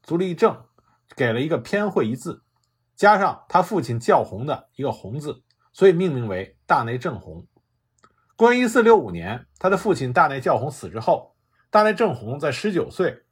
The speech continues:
继承了家主之位，成为了周防、长门、丰前、筑前守护。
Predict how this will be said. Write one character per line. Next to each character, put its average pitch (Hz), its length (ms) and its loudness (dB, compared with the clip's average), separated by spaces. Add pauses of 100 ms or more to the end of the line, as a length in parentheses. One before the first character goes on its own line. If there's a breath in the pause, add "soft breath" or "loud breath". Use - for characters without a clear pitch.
(140)
继 196 200 -2
承 107 160 -8
了 110 140 -8
家 131 200 2
主 104 100 -6
之 98 160 -10
位， 110 180 -8 (560)
成 190 240 0
为 156 160 2
了 156 320 0
周 196 180 6
防、 113 380 -6 (140)
长 135 240 -8
门、 120 340 -6
丰 196 240 -4
前、 110 400 -12
筑 180 180 -4
前 104 200 -8
守 - 140 -12
护。 - 240 -14